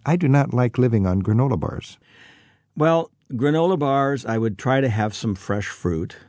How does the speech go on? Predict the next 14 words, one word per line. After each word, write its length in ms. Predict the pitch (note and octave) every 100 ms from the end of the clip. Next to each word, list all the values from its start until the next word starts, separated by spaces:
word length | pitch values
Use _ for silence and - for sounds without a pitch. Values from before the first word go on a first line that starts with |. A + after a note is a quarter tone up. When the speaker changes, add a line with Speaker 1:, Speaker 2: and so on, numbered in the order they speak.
| _ _
Speaker 2:
I 260 | G#2+ G2+ G2
would 400 | G2 G#2 F#2+ G#2
generally, 1080 | G#2+ B2 C#3+ D3 B2+ A#2 A#2 A2 G#2 G#2+
um, 480 | - F#2+ G2 F#2 F#2
have 260 | F#2 F#2+ G2+
a, 260 | G2+ F#2 F#2
a 100 | -
mixed 500 | G2 G#2 B2+ - -
nuts 640 | G2+ G#2 A2 A2+ - - -
and 180 | - G2+
a 40 | G#2
variety 480 | A#2 C3 C3+ B2+
of 80 | G#2+
things. 300 | - G2+ G2+